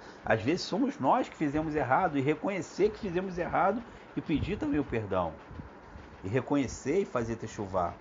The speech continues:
Mas aqueles que não querem viver segundo a palavra, não querem liberar o perdão, esses não podem ser considerados como alguém próximo, como alguém que é nosso irmão.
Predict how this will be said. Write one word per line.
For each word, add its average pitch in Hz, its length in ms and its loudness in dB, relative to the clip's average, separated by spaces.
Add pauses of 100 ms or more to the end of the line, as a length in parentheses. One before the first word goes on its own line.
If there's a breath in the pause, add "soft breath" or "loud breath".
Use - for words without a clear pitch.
(1300 loud breath)
Mas 113 320 4
aqueles 113 500 2
que - 140 -6
não 117 200 2
querem 95 420 0
viver 95 320 -6
segundo 98 320 -4
a 101 40 0
palavra, 92 520 2
não 92 160 -4
querem 101 280 -4
liberar 98 300 -2
o 90 40 -2
perdão, 87 440 -6 (440 loud breath)
esses 101 280 -2
não 104 120 -2
podem 104 240 0
ser - 160 -10
considerados 98 640 0
como 101 220 -2
alguém 92 440 -4 (680 loud breath)
próximo, 92 600 4
como 98 180 -2
alguém 92 300 0
que - 100 -8
é 98 40 0
nosso 95 280 -4
irmão. 90 360 -4